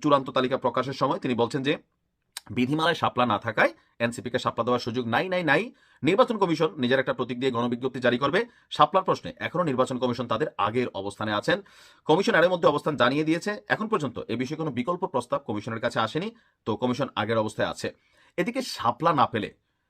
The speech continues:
প্রতীক ইস্যুতে রাস্তায় নামবে আপনার, আহ, এই এনসিপি।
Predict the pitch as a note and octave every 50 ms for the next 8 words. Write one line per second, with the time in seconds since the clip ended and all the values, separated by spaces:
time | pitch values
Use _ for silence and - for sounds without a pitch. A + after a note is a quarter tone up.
0 | _ _ _ _ _ _ _ _ _ _ _ _ _ - - F3 F3 - A#3 A3+
1 | - - - D3+ C#3 - F#3 - C#3+ A2 G2 - - G#2+ G2 A#2+ C3+ - - -
2 | F#3 F3+ D#3+ - B2 A2 A2 D#3+ A#3+ C4 _ _ - G2+ - - G#2+ F#2+ - -
3 | - F#2+ F#2+ F#2 F2+ F2 - - F#2+ G#2 G#2 G2 F#2+ E2 _ - - C#3+ C3+ -
4 | D3 - -